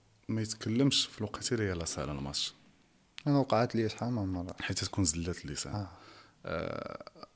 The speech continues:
Speaker 1: كاينة بلاصة ديال التصريحات، ومن الأفضل تكون مورا، مورا، مورا ما الواحد يدوش.
Speaker 2: متفق معك.
Speaker 1: إي، هذيك الساعة حتى الواعي تيرجع ليه، ما تيبقاش يتكلم بقلبه أكثر ما تيتكلم بعقله.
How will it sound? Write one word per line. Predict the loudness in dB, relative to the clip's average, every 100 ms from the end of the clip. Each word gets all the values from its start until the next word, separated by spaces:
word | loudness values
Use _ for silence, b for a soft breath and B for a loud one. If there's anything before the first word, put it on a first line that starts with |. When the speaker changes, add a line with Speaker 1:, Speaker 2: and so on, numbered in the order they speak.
| -8
Speaker 1:
كاينة | -2 2 2 2 2 -2 -10 _ _ _ _ _ _ _ -12 -2
بلاصة | 2 6 6 6
ديال | 0 -2 -4 -10 -2
التصريحات، | 0 2 -2 -2 -2 -2 -6 b b b b b
ومن | 0
الأفضل | 2 2 2 0
تكون | 0 -2 -2 -4 -10 -4
مورا، | 0 2 0 -2 -4
مورا، | 0 2 2 2
مورا | 2 2
ما | 2
الواحد | 2 -2 -4
يدوش. | -6 -4 -2 -2 -2 -2
Speaker 2:
متفق | -2 2 2 0 -8
معك. | -10 -8 -2
Speaker 1:
إي، | 2 4 6 4 0 -8 -4 0
هذيك | 6
الساعة | 8 10 8
حتى | 8 8
الواعي | 10 10 10 6 2 -2
تيرجع | -2 0 0 2
ليه، | 2 2 -4 B B B B
ما | 4
تيبقاش | 6 6 6 4 4
يتكلم | 2 4 4 4 0 -4 -6
بقلبه | -2 2 2 2 -4 -2
أكثر | 2 2
ما | 2
تيتكلم | 0 -2 -2 -4
بعقله. | -4 -2 -2